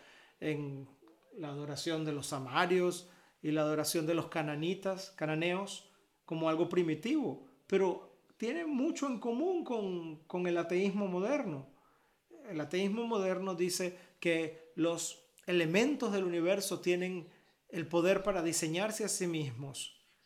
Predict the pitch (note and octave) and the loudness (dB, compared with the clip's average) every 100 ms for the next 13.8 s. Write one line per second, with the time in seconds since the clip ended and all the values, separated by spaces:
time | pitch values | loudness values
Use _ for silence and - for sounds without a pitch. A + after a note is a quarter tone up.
0 | _ - D#3 D#3 E3+ F#3 B3 A#3 G#3 F#3+ | _ -4 -2 4 6 8 6 4 2 2
1 | G3 F#3 F3 D#3 C#3+ C3+ - E3 D#3+ - | 2 2 0 0 -4 -6 -4 -2 0 -2
2 | D#3 - D#3+ C#3+ C#3+ - - - D#3+ E3 | -2 -2 0 0 -4 -8 -12 -2 2 2
3 | E3 E3+ D#3+ F#3+ G#3 G#3+ G#3 E3 D#3 D#3 | 2 4 4 4 4 2 0 0 0 0
4 | D3+ D#3+ D#3+ - D3 D#3+ E3 E3+ D#3+ E3 | 0 -2 -4 -8 -4 -2 0 2 4 4
5 | B3+ B3+ F#3 - F3+ F3 E3+ C#3+ C#3 - | 2 0 -2 -2 -2 0 0 -2 -6 -10
6 | - - - _ - D#3+ F#3 E3 A3 - | -20 -20 -20 _ -6 -4 -2 0 -2 0
7 | D#3+ E3+ F3 G3 G3 - F#3+ B3 G#3+ D#3 | 0 2 2 0 -2 0 2 2 0 0
8 | D3+ D3+ D#3 G#3 - - - F3 D3+ F3+ | 0 2 2 0 -4 -8 -10 -10 -4 -2
9 | A3 A3+ E3 E3 D#3+ D#3 D3 F3 G3+ - | 0 -2 -2 0 0 0 0 -2 -2 -8
10 | - - - E3+ F3 F#3 G3+ A3+ B3+ B3 | -20 -20 -2 2 4 6 6 4 0 -2
11 | A3 F#3+ F3 E3+ - - - F3 E3 D#3+ | -2 0 -2 -4 -12 -10 -2 2 4 4
12 | D#3 D#3 D#3+ D#3 D3+ G3+ A3+ - D#3 - | 2 2 2 4 4 4 2 0 -2 -2
13 | A#3 C4 C4 E3+ D#3 D3+ C#3 - | 2 2 4 2 2 0 -4 -10